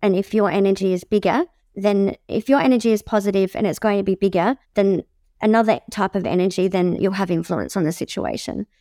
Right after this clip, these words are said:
But then once, you know, deal with someone, whether or not you bought the property, once you deal with them, thank them for their time and just communicate well, they'll remember you.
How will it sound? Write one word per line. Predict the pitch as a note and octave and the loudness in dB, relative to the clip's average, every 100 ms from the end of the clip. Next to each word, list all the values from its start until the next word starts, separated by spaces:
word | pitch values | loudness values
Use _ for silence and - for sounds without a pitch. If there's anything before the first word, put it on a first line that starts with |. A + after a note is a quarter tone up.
| - | -4
But | B3+ B3 | -2 2
then | C4 B3+ | 2 4
once, | C#4+ - - | 4 2 -2
you | G3+ | 0
know, | F#3+ F#3+ | 0 0
deal | G3 G3+ | 0 2
with | G#3+ G3+ | 2 2
someone, | G#3 G3+ G#3 | 2 2 4
whether | G#3+ G#3 | 2 2
or | G3 | 2
not | F#3 | 2
you | G3+ | 0
bought | F#3+ - | 0 -2
the | - | -2
property, | - G3+ A#3 G#3+ | -4 -2 0 2
once | G3 F#3 - | 0 -2 -4
you | |
deal | F#3+ F#3 F#3+ | -2 0 0
with | G3 | 0
them, | F#3+ F#3+ | 2 0
thank | F#3 G3 C#3+ - | 0 0 -2 -2
them | G3 F#3 - - | 0 0 -4 -6
for | G3+ | -2
their | F#3 | -2
time | - G3+ F#3+ F#3 F#3+ - | -2 -2 2 2 0 0
and | A3 | -2
just | C#4 - | -2 -6
communicate | - F#3+ G3 A#3 G#3+ - | -2 2 2 0 -2 -2
well, | G3 F#3 G#3 C4 _ _ _ _ _ | 0 0 0 -4 _ _ _ _ _
they'll | A3 A3 | 2 4
remember | G#3 G3 G3 F#3+ | 2 2 2 2
you. | F3 G#3+ D4+ | 2 2 0